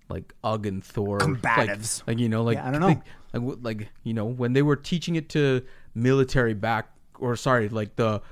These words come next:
Speaker 1: the samurai, I wonder if they were calling it, like, martial arts back then.
Speaker 2: No, man, it was a way of life.
Speaker 1: It was war, like, you
Speaker 2: It
Speaker 1: know?
Speaker 2: was like,
Speaker 1: Yeah.
Speaker 2: y-, "Hey, you're a man. You're
Speaker 1: Mm-hmm.
Speaker 2: a, you, you're a,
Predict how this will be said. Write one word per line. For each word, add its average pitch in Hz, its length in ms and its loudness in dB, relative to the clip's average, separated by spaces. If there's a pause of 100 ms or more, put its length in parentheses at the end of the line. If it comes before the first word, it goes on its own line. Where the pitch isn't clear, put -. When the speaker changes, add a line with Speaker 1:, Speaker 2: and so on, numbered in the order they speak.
(560)
Speaker 1:
the 110 680 -2
samurai, 113 500 -4
I - 40 -6
wonder 139 200 -2
if 127 100 -6
they 131 80 0
were 110 60 -2
calling 107 340 -6
it, 98 100 -8
like, - 160 -12
martial - 460 -12
arts - 260 -16
back - 300 -18
then. - 200 -14 (120)
Speaker 2:
No, 113 280 -4
man, 117 200 -2
it 120 80 -2
was 151 160 0
a 135 40 0
way 120 280 -2
of 110 140 -6
life. 143 260 -2
Speaker 1:
It 135 60 2
was 123 120 0
war, 113 520 0
like, 107 220 -6
you 139 80 2
Speaker 2:
It 190 40 2
Speaker 1:
know? 220 80 2
Speaker 2:
was 139 220 6
like, 113 140 2
Speaker 1:
Yeah. 117 160 0 (100)
Speaker 2:
y-, 117 80 -8
"Hey, 165 120 2
you're 135 280 0
a 117 40 2
man. 123 460 2
You're 135 200 6
Speaker 1:
Mm-hmm. 156 140 2
Speaker 2:
a, - 140 -12 (100)
you, 143 180 2 (400)
you're 143 220 6
a, 131 300 6